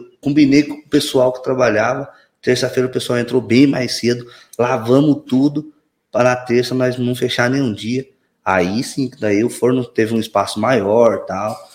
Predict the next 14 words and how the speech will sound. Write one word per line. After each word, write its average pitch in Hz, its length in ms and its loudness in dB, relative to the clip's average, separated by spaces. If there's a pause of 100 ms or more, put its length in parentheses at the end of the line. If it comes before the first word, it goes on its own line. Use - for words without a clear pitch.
(220)
Aí, 101 160 2
graças 107 340 2
a 110 80 2
Deus, 107 480 0 (380)
é... 101 680 -2 (1600)
nós, 113 520 4
como 120 180 2
se 120 160 -2
diz, 107 360 0 (720)
viemos 127 680 4
adaptando 120 680 0
com - 80 -8
o 120 40 -4
forno, 131 760 2